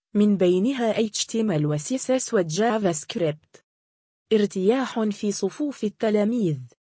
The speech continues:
وأشار المتحدث إلى وجود حالة من الارتياح لدي عدد من التلاميذ إزاء طبيعة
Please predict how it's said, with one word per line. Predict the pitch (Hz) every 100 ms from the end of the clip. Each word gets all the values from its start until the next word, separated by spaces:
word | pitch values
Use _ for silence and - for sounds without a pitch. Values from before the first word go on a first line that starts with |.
| _ _ _ _ _ -
وأشار | 202 - 214 294 311 254
المتحدث | 196 180 180 185 240 247 202 208 190
إلى | 180 196 185 165
وجود | 165 165 262 202
حالة | 160 214 220 208 - 185
من | 180 175
الارتياح | 165 165 156 170 180 233 -
لدي | 175 160 151 214
عدد | 160 226 247 214
من | 208 185 185
التلاميذ | 170 - 165 160 160 233 247 180 175
إزاء | 156 220 262 190
طبيعة | - 196 220 214 196